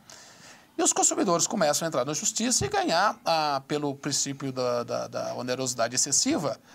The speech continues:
da vedação da onerosidade excessiva, co-, ganhar a correção dos con-, a modificação dos contratos para corrigir pela inflação e não mais pelo dólar.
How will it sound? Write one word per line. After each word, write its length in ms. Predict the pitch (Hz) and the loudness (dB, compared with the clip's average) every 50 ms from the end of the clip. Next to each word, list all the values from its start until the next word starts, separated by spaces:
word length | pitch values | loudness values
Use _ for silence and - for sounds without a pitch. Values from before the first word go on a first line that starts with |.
| - - | -2 0
da 80 | 127 | 0
vedação 400 | 127 143 135 131 123 - - 123 | 2 2 2 2 2 0 0 0
da 80 | 120 120 | -2 -4
onerosidade 500 | 117 123 123 123 131 135 139 139 143 139 | -2 -2 -4 -4 -4 -2 0 0 0 2
excessiva, 460 | - - - 160 - - 233 254 - | 0 0 0 0 -2 -2 -2 -4 -4
co-, 260 | - - 339 - - | -2 0 0 0 2
ganhar 220 | 190 180 170 151 147 | 2 2 2 2 2
a 20 | |
correção 460 | - 240 202 180 202 - - 147 143 | 0 0 0 0 0 0 0 -2 -2
dos 120 | 143 - - | -4 -4 -2
con-, 160 | - 185 175 175 | 0 -2 0 2
a 240 | - 139 127 127 127 | 4 4 4 4 2
modificação 480 | 143 175 170 - - 156 143 135 139 | 2 0 -2 0 0 0 0 0 -2
dos 80 | 135 - | -4 -2
contratos 360 | - 170 165 - 202 214 214 - - - - - - - | -2 0 2 4 2 2 2 -4 -12 -16 -18 -18 2 6
para 220 | 220 233 226 240 | 6 8 8 6
corrigir 460 | 233 254 240 233 247 240 - 220 226 | 4 2 0 2 2 2 0 0 -2
pela 420 | 226 - 233 220 226 233 240 226 208 | 0 2 2 2 4 4 2 2 2
inflação 480 | 196 - - 240 - - 175 165 165 | 2 2 2 2 4 4 2 2 2
e 40 | 170 | 4
não 160 | 170 190 214 | 2 2 4
mais 260 | 190 165 170 180 175 | 4 4 4 4 2
pelo 200 | - - 214 247 | 0 0 -2 0
dólar. 360 | - - 160 160 147 127 - | 4 6 6 6 6 4 -2